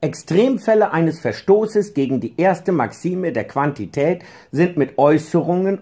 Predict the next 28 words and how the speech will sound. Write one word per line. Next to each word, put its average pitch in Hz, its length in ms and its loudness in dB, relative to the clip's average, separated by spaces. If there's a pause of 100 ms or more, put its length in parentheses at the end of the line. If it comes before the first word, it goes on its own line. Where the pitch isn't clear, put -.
offenkundiger 170 920 0
Tautologien 165 840 0
gegeben, 85 460 -6 (400)
wie 147 200 2
etwa 123 420 2 (260)
"Frauen 110 520 2 (180)
sind 139 220 -2
Frauen 151 400 2 (260)
und - 180 -20
Krieg 127 400 -4 (280)
ist 160 220 -6
Krieg". - 360 -8 (920)
Meines 185 380 2
Erachtens 143 560 -2
sind 117 180 0
solche 156 320 2
Bemerkungen 139 600 0
auf 123 180 0
der 127 180 -2
Ebene 139 380 2
des, 117 300 0 (420)
in 151 180 2
dem 160 220 4
von 113 280 -2
mir 196 220 0
bevorzugten 165 800 -2
Sinn, 117 360 -2 (580)
Gesagten 117 840 -2